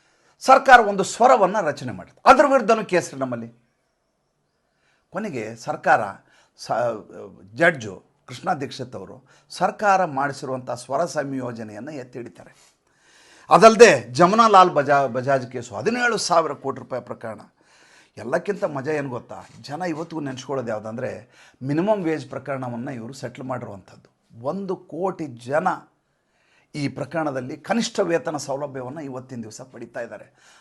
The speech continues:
ಅವರು ಉಣ್ತಾ ಇರೋ ಅನ್ನ ಇದೆಯಲ್ಲ, ಅದು ಅವತ್ತು ಪೀಠದಲ್ಲಿ ಆ ಕ್ಷಣದಲ್ಲಿ ಸಂವೇದನಾಶೀಲವಾಗಿ ಕೃಷ್ಣ ದೀಕ್ಷಿತ್ ಅವರು ತೆಗೆದುಕೊಂಡಿರುವಂಥ ತೀರ್ಮಾನದಿಂದ, ಕೊಟ್ಟಿರುವಂಥ ತೀರ್ಪಿನಿಂದ ಈ ರಾಜ್ಯದಲ್ಲಿ ಒಂದು ಕೋಟಿ ಜನ ಇವತ್ತು ಕನಿಷ್ಠ ವೇತನದಲ್ಲಿ, ವೇ-, ವೇತನದ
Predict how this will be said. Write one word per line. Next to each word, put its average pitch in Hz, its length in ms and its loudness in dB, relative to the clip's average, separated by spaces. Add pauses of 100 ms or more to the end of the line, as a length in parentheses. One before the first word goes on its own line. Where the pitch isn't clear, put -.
(100)
ಅವರು 127 160 -8
ಉಣ್ತಾ 156 280 -2
ಇರೋ 170 200 4
ಅನ್ನ 220 440 2
ಇದೆಯಲ್ಲ, 123 460 -2 (720)
ಅದು 170 220 0
ಅವತ್ತು 170 260 -4
ಪೀಠದಲ್ಲಿ 202 640 0
ಆ 202 280 2
ಕ್ಷಣದಲ್ಲಿ 214 640 2
ಸಂವೇದನಾಶೀಲವಾಗಿ 180 1200 0 (400)
ಕೃಷ್ಣ 196 320 0
ದೀಕ್ಷಿತ್ 190 440 -4
ಅವರು 170 140 -2
ತೆಗೆದುಕೊಂಡಿರುವಂಥ 156 880 -4 (560)
ತೀರ್ಮಾನದಿಂದ, 185 720 4
ಕೊಟ್ಟಿರುವಂಥ 151 720 0
ತೀರ್ಪಿನಿಂದ 156 680 -2 (540)
ಈ 233 160 4
ರಾಜ್ಯದಲ್ಲಿ 190 880 6 (460)
ಒಂದು 233 420 10
ಕೋಟಿ 277 480 10
ಜನ 180 200 4
ಇವತ್ತು 165 280 -4
ಕನಿಷ್ಠ 151 360 -10
ವೇತನದಲ್ಲಿ, 127 680 -8
ವೇ-, 113 400 -10
ವೇತನದ 135 640 -8